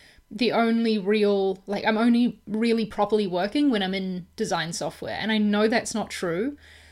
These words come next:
I know that all the other things I do, the user research, the, like, project planning, like, the coding sometimes for me,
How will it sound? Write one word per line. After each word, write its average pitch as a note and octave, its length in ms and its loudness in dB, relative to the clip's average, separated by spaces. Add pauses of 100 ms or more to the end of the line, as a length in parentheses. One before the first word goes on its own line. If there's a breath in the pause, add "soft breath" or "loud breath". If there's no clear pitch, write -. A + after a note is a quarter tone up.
(160 loud breath)
I G3+ 120 0
know G3+ 420 4
that F#3 360 -2 (140)
all A#3 140 4
the G#3+ 140 8
other G3 140 0
things G3+ 220 -4
I G3 120 -2
do, F3+ 200 -4
the F#3+ 120 -6
user G#3 320 0
research, F#3 680 -2
the, F3 180 -4
like, E3 260 -6 (240)
project G#3+ 400 0
planning, G3 560 -2
like, C#3+ 180 -6
the G#3 60 -2
coding G#3+ 480 2
sometimes F#3 440 -6
for G3+ 80 -8
me, F#3 340 -6